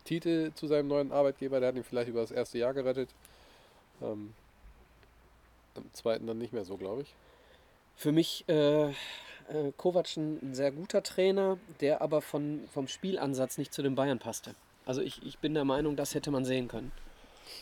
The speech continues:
Speaker 2: Kein Ballbesitz, äh, Trainer.
Speaker 1: Ja.
Speaker 2: Aber, aber gut, hinterher ist man immer schlau.
Speaker 1: Genau, das ist auch ein anderes Thema, glaub ich.
Speaker 2: Ja, auf jeden Fall, ähm, äh,
Speaker 1: Also das ist auf jeden Fall meine Nummer fünf. Ähm,
Speaker 2: ja, kann man in die Kategorie, äh, Überraschungen einsortieren,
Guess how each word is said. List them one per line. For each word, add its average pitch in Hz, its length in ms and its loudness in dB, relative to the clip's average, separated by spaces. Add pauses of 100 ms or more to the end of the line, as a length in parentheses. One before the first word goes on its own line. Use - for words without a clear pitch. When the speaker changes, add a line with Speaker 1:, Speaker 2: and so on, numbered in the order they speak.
(160)
Speaker 2:
Kein 156 180 2
Ballbesitz, 143 540 6
äh, 117 200 -2
Trainer. 117 360 0
Speaker 1:
Ja. 92 340 -4 (640)
Speaker 2:
Aber, 139 300 8 (120)
aber 135 240 4
gut, 120 140 2 (160)
hinterher 127 500 0
ist - 140 -10
man 117 80 -6
immer 110 160 -8
schlau. - 160 -14
Speaker 1:
Genau, 90 260 -6
das 87 160 -8
ist - 40 0
auch 110 100 0
ein 101 60 -2
anderes 90 240 -6
Thema, 98 360 -6
glaub 85 240 -10
ich. 85 140 -18 (1120)
Speaker 2:
Ja, 180 240 10
auf - 140 -2
jeden 165 140 6
Fall, 180 360 6
ähm, 151 520 2 (240)
äh, - 100 -8 (240)
Speaker 1:
Also 117 120 0
das 135 100 2
ist - 20 6
auf 143 80 10
jeden 135 80 -6
Fall 139 100 4
meine 139 160 6
Nummer 127 200 4
fünf. 160 340 -2 (160)
Ähm, 120 320 2 (160)
Speaker 2:
ja, 131 220 2
kann 160 160 2
man 170 120 2
in 165 80 0
die 160 60 0
Kategorie, 156 760 -2
äh, 143 440 0 (140)
Überraschungen 139 680 0
einsortieren, 170 680 0